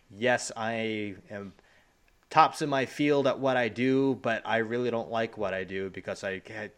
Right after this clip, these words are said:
take joy in, in tearing other people down." So I feel it's, you can identify with all the characters, incredible voice acting, great animation.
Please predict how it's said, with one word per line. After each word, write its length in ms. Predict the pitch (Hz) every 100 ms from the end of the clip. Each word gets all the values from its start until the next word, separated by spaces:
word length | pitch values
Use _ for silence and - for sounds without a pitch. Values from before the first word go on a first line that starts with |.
| _
take 260 | - 127 -
joy 400 | 113 110 110 107
in, 200 | 104 104 - -
in 180 | 101 95
tearing 340 | - 107 104 101
other 200 | 98 92
people 320 | - 101 98
down." 340 | 92 90 85
So 140 | 90 104
I 80 | 98
feel 240 | 117 113
it's, 240 | 107 - - - - -
you 60 |
can 60 | 107
identify 480 | 101 123 110 120 120
with 120 | 110
all 120 | 110
the 100 | 110
characters, 720 | 104 113 107 101 - 104 101 - - - _ _ -
incredible 340 | 131 120 113 113
voice 300 | 110 110 113
acting, 560 | 107 107 - 101 101 98 - _
great 240 | - 110 113
animation. 800 | 110 107 104 104 101 107 101